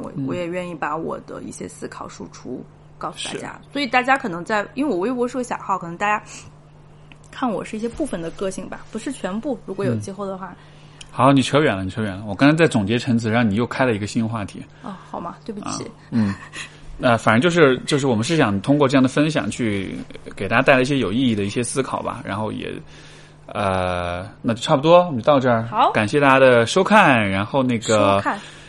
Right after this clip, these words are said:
Speaker 2: 困了的就可以去睡觉了，没困的话就听我们继续拿四川话聊会儿天就好了。
Speaker 1: 说啥子嘛？
Speaker 2: 嗯。你觉得如何嘛？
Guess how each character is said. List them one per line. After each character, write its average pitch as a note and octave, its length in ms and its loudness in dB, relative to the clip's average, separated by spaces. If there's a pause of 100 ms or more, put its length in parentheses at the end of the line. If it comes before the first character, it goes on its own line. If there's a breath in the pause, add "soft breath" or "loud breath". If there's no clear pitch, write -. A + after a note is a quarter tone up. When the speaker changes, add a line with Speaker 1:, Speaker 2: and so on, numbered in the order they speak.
(160)
Speaker 2:
困 G#3+ 180 6
了 E3+ 80 8
的 C#3 80 6
就 C#3 80 4
可 D3 140 4
以 C3+ 40 6
去 C#3 120 -2
睡 E3+ 160 4
觉 F3 240 10
了， G#2 320 4
没 A#2 160 4
困 F#3 180 6
的 D3 80 6
话 A2+ 720 4
就 - 180 2
听 D#3 200 2
我 C3+ 40 6
们 G#2 120 4
继 A2+ 120 -4
续 C3+ 140 2
拿 A#2 180 6
四 C3 200 -2
川 C3+ 120 4
话 C3+ 120 6
聊 A2+ 120 4
会 B2 60 4
儿 G#2+ 60 2
天 G#2+ 220 -2
就 G#2+ 100 -2
好 A2 120 -10
了。 - 140 -12 (1000 soft breath)
Speaker 1:
说 - 160 -12
啥 F#3+ 180 -4
子 - 120 -12
嘛？ - 100 -10 (200)
Speaker 2:
嗯。 - 200 -12 (1120)
你 B2 80 -12
觉 A2 80 -6
得 F#2+ 60 -4
如 F#2 120 -8
何 F#2 120 -12
嘛？ F2+ 160 -14